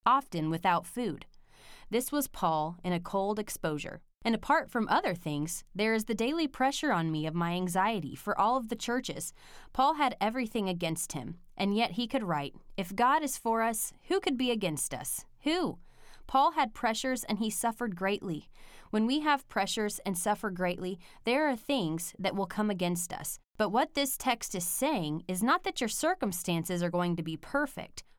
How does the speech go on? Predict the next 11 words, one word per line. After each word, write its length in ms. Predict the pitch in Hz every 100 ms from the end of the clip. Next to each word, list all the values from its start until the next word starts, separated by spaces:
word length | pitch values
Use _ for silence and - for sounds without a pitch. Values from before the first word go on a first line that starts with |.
| _ -
or 140 | 214
that 100 | 208
nothing 400 | 208 254 320 320
will 120 | 226 185
ever 240 | 208 220
be 160 | 190 165
a 40 |
pressure 540 | - - 277 - 151 -
or 200 | 180 175
a 40 |
trial. 500 | 170 254 254 - -